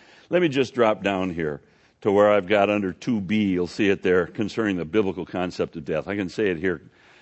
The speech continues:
quickly as I'm talking about it. What I'm saying is Jesus was terrorized by the prospect of the cross, and what, and, and folks, again,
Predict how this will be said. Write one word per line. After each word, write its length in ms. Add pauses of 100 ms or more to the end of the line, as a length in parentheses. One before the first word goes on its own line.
(800)
quickly 340
as 140
I'm 240
talking 240
about 320
it. 560
What 180
I'm 140
saying 340
is 240
Jesus 500
was 200
terrorized 600
by 120
the 80
prospect 500
of 60
the 80
cross, 400
and 200
what, 240 (520)
and, 160
and 160
folks, 520 (140)
again, 400